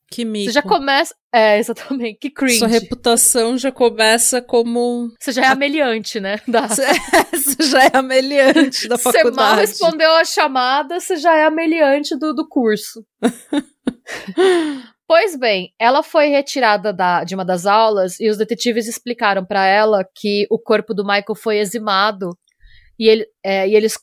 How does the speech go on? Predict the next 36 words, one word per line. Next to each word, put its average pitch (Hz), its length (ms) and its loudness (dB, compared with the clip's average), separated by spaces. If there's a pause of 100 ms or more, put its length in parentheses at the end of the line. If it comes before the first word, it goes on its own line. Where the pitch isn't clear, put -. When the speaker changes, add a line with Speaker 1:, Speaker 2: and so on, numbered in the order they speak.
(240)
Speaker 2:
eu 185 60 -12
falei 262 160 2
exumado, 185 340 0
certo? 185 340 -4
Speaker 1:
Exuma-, 226 520 0
não, 208 180 0
você - 80 0
falou 202 200 0
eximado. 196 760 0 (160)
Speaker 2:
Ah, 185 80 -6
desculpa, 175 360 -6
eu 165 40 -2
falei 185 160 4
de 190 140 -2
novo, 180 100 0
porque 180 80 -6
eu 185 40 2
achei 185 120 -4
que 170 60 -10
tinha 185 100 -10
falado 185 400 -4
exi-, - 180 -8
Speaker 1:
É. 175 280 2
Speaker 2:
exumado, 175 500 -2
tá. 156 220 0 (600)
Eles 240 320 2
falaram 233 360 2
pra 226 180 0
ela 214 320 4
que 240 220 -4
o 233 80 -4
corpo 226 360 -2
do 208 120 -4
Michael 202 340 -2
foi 196 220 -2
exumado 190 760 0